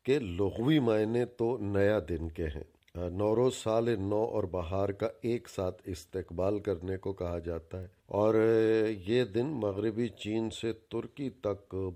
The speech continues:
بہت، یوں کہہ لیں کہ کروڑوں لوگ اسے بیس مارچ کو مناتے ہیں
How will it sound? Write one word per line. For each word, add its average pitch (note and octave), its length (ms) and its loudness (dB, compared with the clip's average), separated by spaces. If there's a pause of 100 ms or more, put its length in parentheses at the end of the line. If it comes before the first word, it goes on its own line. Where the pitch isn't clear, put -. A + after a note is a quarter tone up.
(140)
بہت، A2 600 -2 (220)
یوں G#2+ 240 -2
کہہ G#2 140 -2
لیں G2+ 260 0
کہ G2+ 120 -8
کروڑوں B2 540 4
لوگ G2+ 360 2
اسے G2+ 320 -6 (260)
بیس F#2 320 -6
مارچ F2+ 420 -2
کو F#2 300 -8
مناتے E2 340 -4
ہیں G2 140 -8